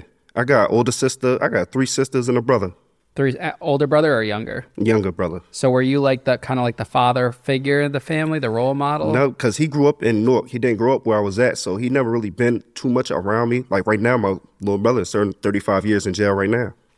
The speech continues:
Speaker 2: Oh, wow. So the whole, you've come from a family of dads in prison. You end up going to prison and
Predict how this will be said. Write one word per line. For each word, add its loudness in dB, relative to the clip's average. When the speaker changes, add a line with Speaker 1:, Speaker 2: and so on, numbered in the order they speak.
Speaker 2:
Oh, -2
wow. 0
So -4
the 2
whole, -2
you've -2
come 2
from 0
a -2
family -2
of -2
dads 0
in -2
prison. -2
You 4
end 2
up -4
going 0
to -2
prison -2
and 2